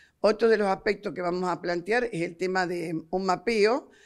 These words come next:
de la cantidad de delitos que han abundado a partir de julio, agosto, mediados de septiembre, han abundado, diríamos, en determinados barrios de la ciudad de Santa Fe, que el mapeo lo está haciendo la vecinal Guadalupe Central y ya lo trae también para,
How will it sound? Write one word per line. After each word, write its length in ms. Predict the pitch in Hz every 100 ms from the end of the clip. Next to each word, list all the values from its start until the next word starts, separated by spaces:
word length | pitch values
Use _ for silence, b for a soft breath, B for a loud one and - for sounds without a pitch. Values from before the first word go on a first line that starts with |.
| B B
de 120 | 180
la 140 | 165
cantidad 380 | 160 196 180 196
de 60 | 214
delitos 440 | 196 214 202 240
que 100 | 202
han 100 | 196
abundado 840 | 196 180 175 214 202 165 180 190 _
a 120 | 147
partir 280 | - 147 190
de 100 | 185
julio, 340 | 196 202 175
agosto, 460 | 185 190 185 - 170
mediados 440 | - 151 175 185
de 100 | 175
septiembre, 720 | 170 196 - 220 190 185 226 - B B B -
han 140 | 170
abundado, 540 | 180 190 170 196 208
diríamos, 460 | 180 190 190 180 175 -
en 300 | 156 147 160
determinados 680 | 160 160 160 185 185 -
barrios 400 | 139 170 190 170
de 60 | 165
la 100 | 165
ciudad 180 | - 185
de 60 |
Santa 280 | 160 180 190
Fe, 220 | - 196
que 100 | -
el 120 | 170 165
mapeo 340 | 156 151 175
lo 60 | 175
está 160 | 165
haciendo 320 | 165 180 165
la 60 | 175
vecinal 380 | 170 - 160 165
Guadalupe 400 | 165 185 165 165
Central 380 | 165 147 180 175
y 60 |
ya 140 | 147 160
lo 140 | 156
trae 220 | 170 180
también 320 | 156 160 156
para, 320 | 156 165 156